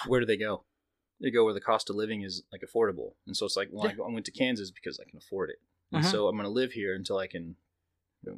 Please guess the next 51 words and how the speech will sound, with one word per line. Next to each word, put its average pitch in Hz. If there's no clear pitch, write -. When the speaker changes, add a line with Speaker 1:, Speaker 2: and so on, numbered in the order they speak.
Speaker 1:
go, 87
go 104
wherever." 107
That's -
a -
thing. -
Speaker 2:
Funny 180
Speaker 1:
And 147
Speaker 2:
thing 135
is, 127
a 120
lot 113
of 156
those 113
people 127
that 110
come 135
from 110
other 147
countries, 113
though, 113
they, 117
they 117
are 143
more 135
conservative-minded. 104
Most 123
of 101
them 101
are. 131
Speaker 1:
Sure. 220
And, 131
Speaker 2:
You 143
Speaker 1:
and, -
you 131
Speaker 2:
know? 117
Speaker 1:
know, 147
that's, 156
that's -
one 190
of 156
the 139
things 139
in 123
this 120
election 110
that's 101
gonna 110
get 95
buried. 101
Uh, 87